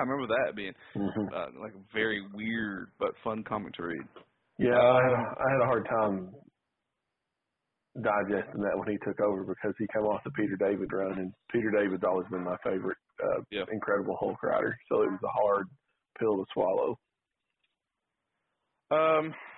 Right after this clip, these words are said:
Speaker 1: but yeah, they kept just trying to get me to read other stuff, and I'm like, "No, stop it." But then again, you know, when House of X, Power of X ends, then it's like five other, it, like, five other new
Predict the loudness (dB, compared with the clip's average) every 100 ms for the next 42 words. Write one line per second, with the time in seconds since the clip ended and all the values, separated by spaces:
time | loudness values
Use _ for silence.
0 | -20 _ -2 2 2 2 0 -4 -8 -6
1 | -6 -6 -6 -8 -6 -8 -6 -8 -10 -8
2 | -4 -2 0 -4 -4 -2 2 0 -2 -2
3 | 2 2 0 -6 -8 -6 -4 -4 -6 -8
4 | -4 -2 -2 -4 _ _ -2 2 2 2
5 | 0 0 2 2 2 2 0 0 0 -2
6 | -10 -20 _ -8 -4 -4 -4 -6 -6 -6
7 | -4 -4 -4 -8 _ -12 -8 -6 -6 -10
8 | -8 -8 -6 0 0 0 -2 0 2 2
9 | 0 -2 -6 -4 -4 0 0 0 -4 -6